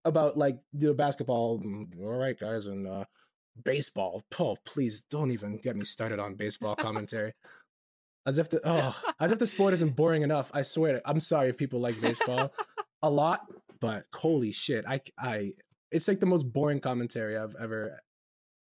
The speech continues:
Speaker 2: Yeah, isn't that, like, League actually, like, "Oh, I'm gonna, I'm gonna do the StarCraft two is dying thing to baseball fans." Isn't
Speaker 1: <laughs>
Speaker 2: baseball kinda dying? <laughs>
Speaker 1: I mean, I, I don't know. I don't watch it really. My, I, I mean, I, I li-
Speaker 2: No, like, legitimately, I, uh, I see, like, people can, like, talking on,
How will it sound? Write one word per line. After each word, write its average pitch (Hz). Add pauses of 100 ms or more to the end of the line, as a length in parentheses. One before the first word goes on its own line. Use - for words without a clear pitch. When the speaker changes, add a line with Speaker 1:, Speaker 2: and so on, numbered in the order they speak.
(560)
Speaker 2:
Yeah, 175
isn't 233
that, 539
like, 330
League 190
actually, 190
like, 165
"Oh, 180
I'm 165
gonna, 170
I'm 175
gonna 180
do 175
the 160
StarCraft 170
two 175
is 160
dying 175
thing 160
to 160
baseball 165
fans." 160
Isn't 269
Speaker 1:
<laughs> -
Speaker 2:
baseball 381
kinda 311
dying? 190 (220)
<laughs> - (360)
Speaker 1:
I 226
mean, 214
I, 190
I 180
don't 143
know. 123
I 143
don't 131
watch 104
it 110
really. 104
My, 156
I, 185
I 240
mean, 233
I, 226 (120)
I 233
li- 247
Speaker 2:
No, 320
like, 269
legitimately, 220 (180)
I, 160
uh, -
I 202
see, 285
like, 247
people 214
can, 180
like, 170
talking 180
on, 160